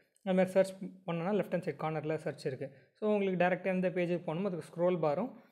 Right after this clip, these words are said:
கீழே கடைசியில கொடுத்துருக்காங்க. So, நீங்க ஸ்க்ரோல் பண்ணும்போது இந்த பேஜ் என்னமோ போய்க்கலாம்.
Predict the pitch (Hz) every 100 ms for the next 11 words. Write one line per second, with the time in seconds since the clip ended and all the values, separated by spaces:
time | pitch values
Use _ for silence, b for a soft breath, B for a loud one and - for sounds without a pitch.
0 | B _ 196 165 - 156 - 160 151 139
1 | 147 139 135 - 160 151 143 135 - 180
2 | 180 160 143 143 190 B B _ - 170
3 | 151 156 135 139 139 135 131 127 -